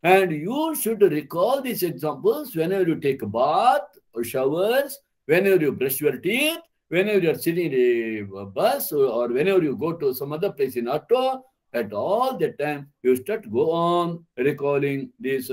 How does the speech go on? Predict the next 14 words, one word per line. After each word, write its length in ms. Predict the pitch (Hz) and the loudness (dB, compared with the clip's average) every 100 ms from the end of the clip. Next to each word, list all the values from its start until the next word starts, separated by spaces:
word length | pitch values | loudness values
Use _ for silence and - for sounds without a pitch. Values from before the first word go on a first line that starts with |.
| - | -6
examples. 480 | 117 104 104 101 - | -6 -6 -12 -16 -8
That's 140 | 123 110 | -4 -4
the 60 | |
only 480 | 104 139 269 294 269 | -2 0 2 2 6
way 260 | 214 208 214 - _ 170 | 6 6 0 -10 _ 0
to 340 | 170 160 165 | 2 0 -6
memorize 500 | - 156 156 147 143 | -6 -2 2 2 0
these 200 | 123 117 | -2 -2
examples. 760 | 127 127 170 196 196 262 294 - _ _ | -2 -2 -4 -4 -2 -4 -4 -12 _ _
And 160 | 143 151 | 0 2
in 100 | 131 | 2
the 80 | 139 | 0
examination 680 | 143 262 294 269 185 120 | 2 0 0 -2 -4 -4
hall, 500 | 104 160 170 165 165 | 0 2 2 0 -4